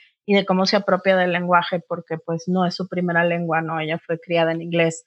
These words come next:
y todo lo que ello implica, ¿no? Su, su obra me parece muy fascinante en estos dos aspectos, ¿no? Y que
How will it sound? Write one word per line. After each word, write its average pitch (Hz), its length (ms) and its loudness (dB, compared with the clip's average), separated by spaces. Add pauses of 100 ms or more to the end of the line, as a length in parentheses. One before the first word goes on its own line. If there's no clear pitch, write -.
y 208 160 -2
todo 196 200 4
lo 202 160 0
que 196 100 2
ello 185 160 2
implica, 185 560 -2
¿no? 180 300 -2
Su, 185 360 -4
su - 140 -2
obra 185 240 4
me 190 140 -2
parece 180 360 -2
muy 190 220 0
fascinante 190 800 -2
en 185 120 0
estos 185 380 -2
dos 180 240 0
aspectos, 160 580 -8
¿no? 180 160 -10
Y 190 60 -8
que 185 240 2